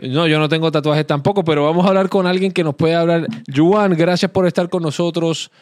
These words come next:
hoy en Descifrando la Ciencia. El tema es fascinante. Yo te soy completamente honesto, yo aprecio el arte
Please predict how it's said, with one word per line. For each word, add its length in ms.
hoy 180
en 80
Descifrando 460
la 80
Ciencia. 360
El 160
tema 260
es 60
fascinante. 720
Yo 380
te 140
soy 100
completamente 520
honesto, 340
yo 420
aprecio 540
el 80
arte 480